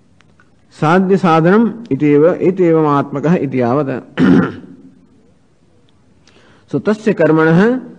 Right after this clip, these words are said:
sadhyah prayojyah sadhana rupah prayojikasya samsarah. So samsara is what prompts the karma, and karma again is, is what creates the samsara.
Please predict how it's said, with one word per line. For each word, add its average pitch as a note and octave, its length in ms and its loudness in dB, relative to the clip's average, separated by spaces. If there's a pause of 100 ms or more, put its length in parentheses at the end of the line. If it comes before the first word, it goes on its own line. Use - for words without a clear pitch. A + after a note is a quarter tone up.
(120)
sadhyah C3 800 -6
prayojyah D3+ 1000 -2
sadhana B2+ 400 -2
rupah C#3+ 440 -2 (320)
prayojikasya A#2+ 680 -2
samsarah. F#2 760 -10 (580)
So F#3+ 120 -4
samsara D#3+ 840 -6
is B2+ 120 -10
what E3+ 420 -8
prompts F3 360 -8
the E3+ 80 -6
karma, F2+ 440 -10 (520)
and C#3 220 -8
karma E3 340 -2
again D#3+ 460 -4
is, C#3+ 200 -8 (200)
is B2+ 160 -8
what D3 320 -6
creates C#3+ 280 -8
the F#3+ 60 -14
samsara. F#3 520 -10